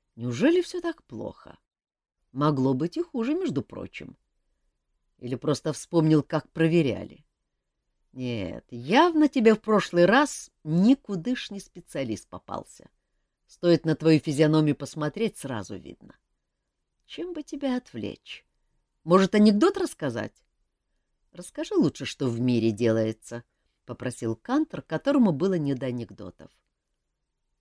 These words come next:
В мире? А вот, к примеру, в Артане короля убили.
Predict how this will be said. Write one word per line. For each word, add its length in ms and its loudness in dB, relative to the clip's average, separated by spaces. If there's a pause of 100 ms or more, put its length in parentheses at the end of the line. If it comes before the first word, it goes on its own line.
(220)
В 160 -16
мире? 640 -2 (1080)
А 100 -2
вот, 320 0
к 120 -20
примеру, 420 6
в 80 6
Артане 520 4
короля 500 0
убили. 560 -4